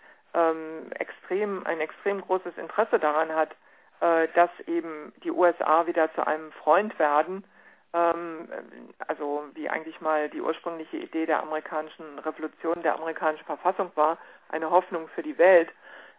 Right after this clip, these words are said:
eine, ein am-, antiimperiales Beispiel, äh, und,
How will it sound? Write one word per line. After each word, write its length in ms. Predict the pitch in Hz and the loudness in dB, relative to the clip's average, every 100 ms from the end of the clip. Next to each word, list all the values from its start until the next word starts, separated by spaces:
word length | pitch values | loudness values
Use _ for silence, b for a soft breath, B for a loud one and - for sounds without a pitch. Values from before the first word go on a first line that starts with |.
| - | -8
eine, 260 | 160 156 - | -2 -2 -2
ein 180 | 156 156 | -6 0
am-, 220 | 165 180 - | 0 0 -2
antiimperiales 960 | 170 196 180 170 165 175 165 143 151 160 _ | -2 0 -4 -6 -6 -4 0 0 0 -4 _
Beispiel, 680 | 147 170 208 - 156 160 175 _ b b b b _ | 6 6 4 -4 -2 -2 -2 _ b b b b _
äh, 180 | 170 160 | 2 4
und, 480 | - 165 165 170 | 4 2 0 -2